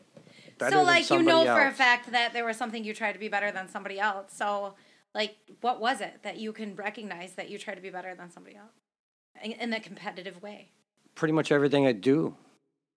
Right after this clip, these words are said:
Speaker 2: So you look at the scale and try and outbeat the scale?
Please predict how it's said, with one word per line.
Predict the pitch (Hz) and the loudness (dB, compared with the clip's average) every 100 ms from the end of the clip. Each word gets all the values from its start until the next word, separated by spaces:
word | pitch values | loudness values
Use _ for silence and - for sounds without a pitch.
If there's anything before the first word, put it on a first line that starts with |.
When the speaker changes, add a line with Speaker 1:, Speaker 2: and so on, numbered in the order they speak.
| _ _ _ _ _ _ _ | _ _ _ _ _ _ _
Speaker 2:
So | - 247 | -8 -4
you | 247 254 | -2 -2
look | 247 | -4
at | 214 | -8
the | |
scale | 185 - 220 165 - - _ _ - | -12 -6 -6 -6 -10 -20 _ _ -20
and | 196 | -14
try | 202 190 | -8 -6
and | 180 | -6
outbeat | 180 190 180 | -10 -14 -18
the | |
scale? | 175 - 180 | -20 -18 -18